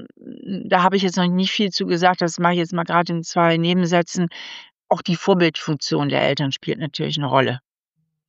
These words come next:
Ne? Also, ich kann eine ganz liebe Mama haben, aber wenn die mir immer so ein schwaches Frauenbild vorlebt, ne, mit sehr viel Ängsten und so weiter, dann, dann trägt sich, kann sich das natürlich auch in mir festsetzen, so,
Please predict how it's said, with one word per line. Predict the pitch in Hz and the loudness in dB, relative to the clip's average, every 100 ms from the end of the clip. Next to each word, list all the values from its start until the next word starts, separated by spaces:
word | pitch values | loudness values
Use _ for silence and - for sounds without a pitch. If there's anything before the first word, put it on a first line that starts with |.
| _ _ _ - | _ _ _ -4
Ne? | 170 175 - _ _ | -2 -2 -6 _ _
Also, | 175 156 160 | -2 2 2
ich | 180 - | 2 -2
kann | 185 | 0
eine | 175 | 2
ganz | 175 190 - | 2 2 -2
liebe | 185 180 170 165 - | -4 -2 -2 -4 -6
Mama | 170 170 196 | -2 0 4
haben, | 196 190 185 190 185 _ _ _ _ _ - - - | 4 4 2 2 -4 _ _ _ _ _ -20 -20 -6
aber | 170 165 | -2 0
wenn | 175 | 0
die | 175 | 2
mir | 175 170 | 0 0
immer | 202 202 180 | 0 0 2
so | 170 | 0
ein | 165 | -4
schwaches | - 190 190 - | 0 -2 -2 -8
Frauenbild | - 175 196 170 160 139 | -2 2 2 0 -2 -4
vorlebt, | - - 202 196 156 135 - - | -6 2 4 4 2 -2 -6 -2
ne, | 190 302 _ _ _ _ | 2 2 _ _ _ _
mit | 165 - | -6 0
sehr | 185 | 0
viel | 170 170 | 2 0
Ängsten | - 202 214 - 170 | 2 2 2 -2 -6
und | 160 156 | -4 -4
so | 151 | -2
weiter, | 139 156 165 160 | 2 2 2 0
dann, | 160 165 - - - - | 2 0 -2 -14 -16 -4
dann | 170 165 | 0 0
trägt | - 196 196 - | 0 0 0 -4
sich, | 185 165 - | -4 -4 -8
kann | - 196 | 0 2
sich | 185 - | 2 0
das | 175 180 | -2 0
natürlich | 165 175 170 - | -2 -4 -4 2
auch | 160 175 - - | 4 2 -4 -2
in | 170 | 0
mir | 170 165 156 - | 2 4 4 2
festsetzen, | - 170 - - 123 117 - - - | 0 0 0 -6 -2 -2 -4 -12 -10
so, | 131 - | -10 -12